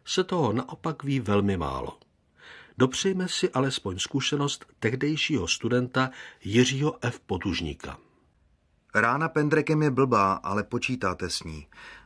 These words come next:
Speaker 2: Zvyknete si na ní, protože jste jich už pár schytali na jiných demonstracích. A upřímně,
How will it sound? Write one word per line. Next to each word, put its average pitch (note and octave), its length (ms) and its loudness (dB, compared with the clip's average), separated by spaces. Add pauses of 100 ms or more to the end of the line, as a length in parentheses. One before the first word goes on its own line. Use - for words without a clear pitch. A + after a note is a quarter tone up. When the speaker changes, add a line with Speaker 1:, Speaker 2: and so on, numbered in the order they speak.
(180)
Speaker 2:
Zvyknete A#2 560 0
si G2 180 0
na F#2 120 2
ní, F2+ 200 0
protože F#2 420 -4
jste - 160 -4
jich F#2 180 -4
už - 160 -8
pár F#2 260 -2
schytali F#2+ 460 0
na F2+ 120 -2
jiných F2+ 300 -2
demonstracích. F2 920 -6 (200)
A G#2+ 120 2
upřímně, A#2+ 580 2